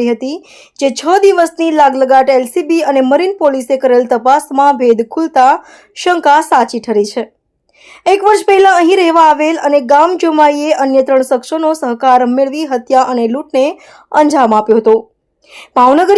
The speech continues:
જિલ્લાના તળાજા તાલુકાના અલંગ નજીકના મથાવડા ગામે પતિ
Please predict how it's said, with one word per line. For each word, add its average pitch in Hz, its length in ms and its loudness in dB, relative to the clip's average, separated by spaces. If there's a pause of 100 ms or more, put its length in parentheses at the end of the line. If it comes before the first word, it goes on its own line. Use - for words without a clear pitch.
જિલ્લાના 311 520 4
તળાજા 277 400 2 (140)
તાલુકાના 254 640 2 (140)
અલંગ 339 320 0 (100)
નજીકના 277 420 0 (120)
મથાવડા 330 580 0
ગામે 254 300 2
પતિ 254 280 -4